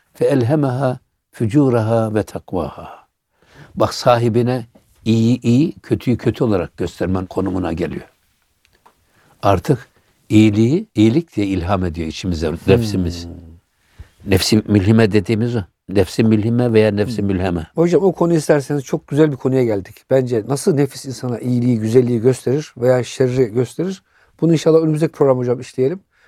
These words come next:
Speaker 2: Çünkü güzel beyitler de var hocam sizi böyle destekleyecek. Orada Hazreti Mevlana'nın. Haftaya inşallah hocam bunu bırakalım.
Speaker 1: İnşallah.
Speaker 2: Hocam ağzınıza gölünüze sağlık.
Speaker 1: İnşallah abi.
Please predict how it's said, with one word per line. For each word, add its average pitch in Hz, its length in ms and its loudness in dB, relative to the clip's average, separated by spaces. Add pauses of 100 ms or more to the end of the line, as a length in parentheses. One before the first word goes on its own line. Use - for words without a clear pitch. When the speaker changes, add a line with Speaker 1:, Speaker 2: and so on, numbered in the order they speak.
(120)
Speaker 2:
Çünkü - 260 -20
güzel 143 220 4
beyitler 143 320 2
de 131 60 6
var 123 80 4
hocam 113 220 -2
sizi 123 220 -8
böyle 120 220 2
destekleyecek. 127 720 -8
Orada 127 420 0
Hazreti 117 260 -6
Mevlana'nın. 127 360 -2
Haftaya 160 360 2
inşallah 135 260 -2
hocam 120 200 -4
bunu 120 160 -10
bırakalım. 101 320 -12 (100)
Speaker 1:
İnşallah. 110 500 0 (220)
Speaker 2:
Hocam 147 240 2
ağzınıza 151 380 2
gölünüze 151 360 2
sağlık. 110 460 -8
Speaker 1:
İnşallah 95 440 0 (200)
abi. 78 160 -8